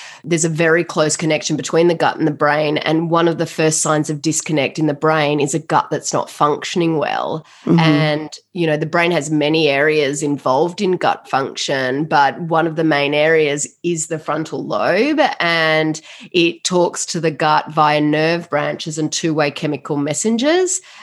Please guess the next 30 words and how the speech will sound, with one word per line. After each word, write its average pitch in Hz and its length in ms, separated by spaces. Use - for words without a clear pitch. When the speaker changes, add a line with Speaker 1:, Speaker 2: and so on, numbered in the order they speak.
Speaker 1:
And, 160 520
you 180 160
know, 156 140
if 165 260
you've, 151 220
and 156 140
I'm 139 100
sure 170 200
you 180 220
know, 190 180
Penny, 165 520
and, 156 360
um, 156 640
parents 165 340
out 151 160
there 156 100
that 156 160
are 160 60
listening 196 440
that 156 80
have, 151 200
you 175 80
know, 160 120
done 160 560
research 160 580
into 262 340
A 165 100
D 156 120
H - 320
D, 151 400